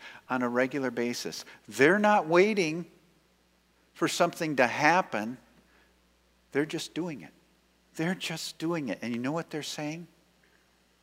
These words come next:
They are saying, "I am responsible."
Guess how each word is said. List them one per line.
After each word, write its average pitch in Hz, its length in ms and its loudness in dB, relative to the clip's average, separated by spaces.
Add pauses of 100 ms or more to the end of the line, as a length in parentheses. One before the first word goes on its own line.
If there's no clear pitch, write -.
(200)
They 117 160 0
are 131 120 -2
saying, 92 480 -8 (100)
"I 107 460 -4 (640)
am 101 400 -6 (640)
responsible." 90 880 -10